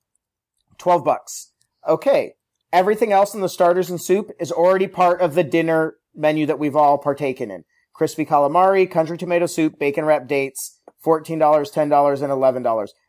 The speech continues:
Again, the pork street tacos are available on the lunch menu and at the bar, um,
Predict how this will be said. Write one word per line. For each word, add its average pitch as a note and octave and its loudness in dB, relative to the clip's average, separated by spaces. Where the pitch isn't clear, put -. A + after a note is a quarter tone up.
Again, D3 0
the C#3+ -2
pork E3 0
street F#3+ -4
tacos E3+ 2
are D#3+ 2
available D3+ 0
on D3 0
the C#3 -2
lunch E3 -2
menu F3 -2
and D#3+ 0
at D3+ 2
the D3+ -2
bar, D3 0
um, B2 -2